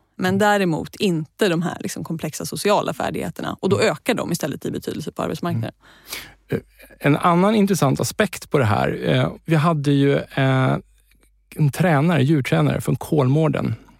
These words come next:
Speaker 2: eh, Linda Berggren, på besök hos oss i, i studion. Så hade jag tänkt så här, jag hade någon tes innan, eh, jag satte mig ner med henne, liksom, att undra hur det här med empati, ja, om hon kan se det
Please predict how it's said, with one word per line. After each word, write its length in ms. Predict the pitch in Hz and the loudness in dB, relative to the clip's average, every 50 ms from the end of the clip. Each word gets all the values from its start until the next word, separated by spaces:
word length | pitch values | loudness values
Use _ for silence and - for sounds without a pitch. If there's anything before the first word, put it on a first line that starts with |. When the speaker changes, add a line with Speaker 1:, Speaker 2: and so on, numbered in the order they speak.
| - - - - - | -20 -14 -10 -4 -2
Speaker 2:
eh, 220 | 139 120 120 131 | 0 0 0 0
Linda 300 | - 151 147 143 135 131 | 0 2 2 4 2 2
Berggren, 800 | 123 - 156 143 127 123 113 120 127 156 165 175 156 135 131 120 | 2 2 2 2 2 2 0 2 2 2 2 2 0 0 -2 -2
på 100 | - 131 | -4 -4
besök 340 | 127 127 - - - - - | -4 -4 -2 -2 -4 -4 -4
hos 160 | - - - | -6 -6 -6
oss 280 | - - - - - - - | -6 -6 -8 -8 -10 -6 -4
i, 200 | 147 - - - | -2 -2 -2 -4
i 40 | - | -6
studion. 420 | - - - - - - - - - - - - - - - - | -6 -6 -4 -4 -4 -4 -6 -8 -10 -12 -12 -12 -12 -14 -16 -8
Så 140 | - - 151 | -2 0 2
hade 140 | 180 214 | 4 4
jag 140 | 208 160 127 | 4 2 2
tänkt 200 | - 139 139 135 | 2 0 0 2
så 60 | - | 2
här, 80 | 147 143 | 2 2
jag 60 | 143 | 2
hade 160 | 151 175 170 | 2 4 4
någon 140 | 165 180 170 | 2 2 2
tes 640 | - - - - 240 214 - 131 143 - - - - - | 0 -4 -6 -2 0 0 2 0 0 -2 -4 -6 -6 -2
innan, 600 | - 165 151 147 147 165 185 185 175 156 - - | 2 4 4 4 4 4 4 4 2 2 0 0
eh, 100 | - 143 139 - 147 | 0 0 0 0 0
jag 120 | 143 123 | -2 0
satte 260 | - - 123 - - | 0 -2 -4 0 0
mig 100 | 135 131 | 2 2
ner 140 | 131 127 123 | 4 4 2
med 140 | 120 123 113 | 2 2 2
henne, 240 | 117 113 113 120 127 | 2 2 0 0 -2
liksom, 280 | 135 - - - - | -4 -4 -6 -6 -6
att 100 | - - - | -6 -6 -4
undra 360 | - 165 170 156 156 175 196 | 0 2 2 4 2 2 2
hur 140 | 185 196 190 | 2 2 2
det 60 | 156 120 | 2 2
här 80 | 113 | 0
med 140 | 120 131 - | 0 -2 -2
empati, 720 | 143 131 131 123 - 135 - - - 226 175 - 120 - | 0 0 0 0 -2 -6 -6 -4 -2 -2 -2 -2 -2 -2
ja, 140 | 62 - - | -2 -2 -2
om 220 | - 185 160 143 131 | -2 0 2 2 4
hon 200 | 151 180 190 170 | 4 2 2 0
kan 140 | - 175 | 0 -2
se 380 | 147 - - - 185 175 180 160 | -4 -2 -4 -4 -2 0 0 0
det 340 | 147 131 127 127 131 120 | 0 0 0 0 0 0